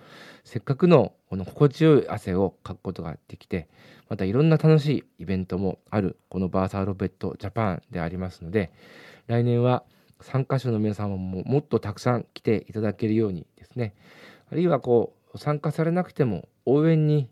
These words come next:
来てもらったりですとか、あるいは、あの、食事を楽しみに来ていただく方だとかですね、そういう方をもっともっと増やしていくように、いろいろと取り組みを進めてまいりたいと思っておりますので、ぜひまた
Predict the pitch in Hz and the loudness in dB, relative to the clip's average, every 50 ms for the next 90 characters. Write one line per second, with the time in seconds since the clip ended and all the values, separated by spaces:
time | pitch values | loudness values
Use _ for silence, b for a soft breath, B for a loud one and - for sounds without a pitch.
0 | _ _ - - - 143 120 - - - 98 101 101 98 95 _ - 104 98 98 | _ _ -10 -4 -2 -2 -2 -2 -4 -8 -8 -6 -6 -8 -8 _ -8 -8 -8 -8
1 | - - _ - - 87 - - - - - 95 85 - _ b b b b b | -12 -14 _ -18 -18 -18 -18 -20 -12 -6 -6 -6 -6 -6 _ b b b b b
2 | b b b b b b _ - 135 156 151 139 117 95 - _ _ _ _ - | b b b b b b _ -4 -2 0 2 2 2 0 -2 _ _ _ _ -10
3 | 95 95 90 87 85 82 80 78 - - - - - 101 110 113 101 107 117 139 | -8 -8 -6 -6 -8 -8 -10 -10 -12 -14 -16 -14 -10 -6 -4 -4 0 2 2 2
4 | 156 - b b b b b b b b - - 113 110 - - 120 113 110 101 | 0 -2 b b b b b b b b -4 -2 -2 -2 0 0 0 2 2 2
5 | 92 - _ _ - - - 95 87 82 87 82 82 80 - - - - 85 80 | 0 -4 _ _ -18 -8 -4 -4 -4 -4 -4 -6 -8 -8 -10 -12 -12 -10 -8 -8
6 | 71 67 _ _ - - - - 62 - - 101 98 - b b b b b b | -10 -10 _ _ -20 -18 -16 -16 -16 -12 -10 -10 -10 -10 b b b b b b
7 | b b - - 147 - 175 165 - 151 123 117 139 147 - - - 202 175 - | b b -6 -4 -2 0 0 4 6 6 6 6 4 0 -2 -2 -2 -2 2 4
8 | - 110 - - _ _ - - - 123 117 107 - - - 92 85 _ _ _ | 4 4 4 2 _ _ -10 -4 -2 -2 -2 -2 -4 -8 -8 -8 -8 _ _ _
9 | - 90 - - 120 117 107 101 107 98 - _ b b b b b b b b | -14 -14 -6 -2 0 2 4 4 2 2 0 _ b b b b b b b b
10 | b b b b 104 110 107 104 104 95 - 127 117 - - _ _ _ _ - | b b b b 0 0 0 0 0 2 4 4 4 4 2 _ _ _ _ -10
11 | - 95 104 98 - 107 101 101 107 117 110 - - _ - - - - 104 92 | -8 -8 -6 -4 -2 0 2 4 6 6 6 6 4 _ -20 -14 -8 -4 -4 -4
12 | 87 - 95 90 90 90 92 90 - 104 101 98 - - - 92 92 - - 87 | -2 -2 -4 -2 -2 -2 -2 0 0 0 0 0 -2 -8 -8 -8 -8 -8 -8 -8
13 | 80 90 101 98 - - 98 90 87 80 71 - b b b b b b b b | -6 -4 -6 -4 -4 -2 -2 0 -2 -2 -4 -6 b b b b b b b b
14 | b b b b - 139 147 143 123 117 98 90 92 - | b b b b 0 2 2 4 4 2 2 2 0 -4